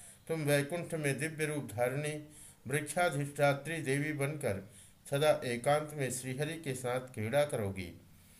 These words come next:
उधर भारतवर्ष में जो नदियों की अधिष्ठात्री देवी होगी, वह परम पुण्य प्रदान करने वाली होगी और श्रीहरि के अंशभूत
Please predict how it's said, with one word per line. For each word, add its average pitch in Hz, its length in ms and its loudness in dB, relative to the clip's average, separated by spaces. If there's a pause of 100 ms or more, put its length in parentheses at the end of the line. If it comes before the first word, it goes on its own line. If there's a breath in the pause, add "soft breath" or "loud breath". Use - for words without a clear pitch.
(200 loud breath)
उधर 143 260 2
भारतवर्ष 143 640 4
में 156 260 -2
जो 135 140 0
नदियों 135 440 0
की 156 200 -8
अधिष्ठात्री 131 760 -2
देवी 147 340 0
होगी, 110 480 -2 (320 loud breath)
वह 147 80 4
परम 160 380 2
पुण्य 151 300 0
प्रदान 135 400 0
करने 151 300 -2
वाली 107 340 2
होगी 95 340 -4 (440 loud breath)
और 131 180 10
श्रीहरि 160 500 4
के 139 120 0
अंशभूत 135 800 0